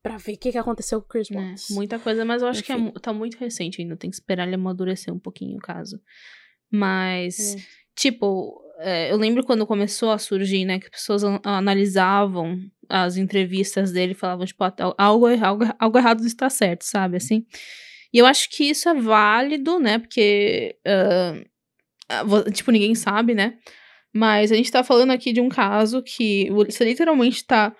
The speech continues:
Speaker 2: analisando, tipo, entrevistas dela, assim, é, é uma coisa muito estranha você dar uma entrevista, né? Você não está acostumada, você tá lidando com um momento mais horrível da sua vida. Tipo, você não sabe o que vai acontecer, você tá estressada, ela tinha não sei quantos outros filhos.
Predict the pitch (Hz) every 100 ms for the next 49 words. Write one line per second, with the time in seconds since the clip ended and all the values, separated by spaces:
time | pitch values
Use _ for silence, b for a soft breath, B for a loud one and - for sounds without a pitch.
0 | b b b b - 233 233 247 226 233
1 | - 247 233 320 240 214 247 - 214 185
2 | 185 226 226 208 - 196 170 175 _ _
3 | _ _ _ _ - 220 233 254 247 233
4 | 269 320 - 214 285 220 208 208 208 208
5 | 196 196 185 226 - 226 202 262 _ -
6 | - 208 233 233 - 254 190 196 226 -
7 | 196 _ - 208 185 202 208 220 196 202
8 | 202 - 208 196 202 220 202 254 254 220
9 | 240 214 - 226 208 180 190 262 b b
10 | b b - 226 220 220 226 226 233 233
11 | 226 208 - 220 - 247 262 - 196 214
12 | 208 - 226 226 233 226 240 233 233 -
13 | 208 220